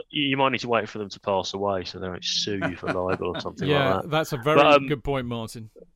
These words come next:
Speaker 1: uh, one thing I would also point, I mean, there was press speculation at the height of the hysteria in early March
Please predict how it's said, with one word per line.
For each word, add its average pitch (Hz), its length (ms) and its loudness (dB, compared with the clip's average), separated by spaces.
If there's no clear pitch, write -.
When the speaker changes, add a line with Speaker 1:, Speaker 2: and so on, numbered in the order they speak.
Speaker 1:
uh, 139 80 6
one 135 340 2
thing 123 120 4
I - 20 8
would 123 220 6
also 104 280 2
point, 98 240 -2
I 101 60 -2
mean, 113 240 -2
there 123 120 2
was 127 220 -2
press - 320 0
speculation 110 760 -2
at - 140 -10
the - 80 -8
height 117 340 0
of 104 200 -6
the - 80 -2
hysteria 107 840 2
in 98 140 -2
early 98 280 0
March 90 460 -6